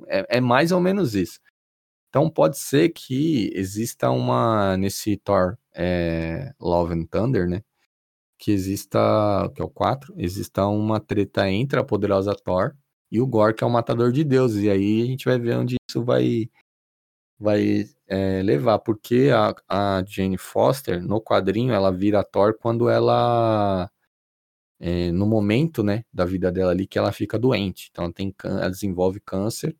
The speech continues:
E aí ela, quando ela tá transformada em poderosa Thor, ela é, ela,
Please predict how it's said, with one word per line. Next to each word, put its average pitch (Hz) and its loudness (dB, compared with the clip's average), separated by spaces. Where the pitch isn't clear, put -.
E 98 0
aí 104 4
ela, 110 4
quando 120 0
ela 123 4
tá 113 -2
transformada 107 -2
em 92 -4
poderosa 92 0
Thor, 92 0
ela 110 0
é, 107 -2
ela, 92 0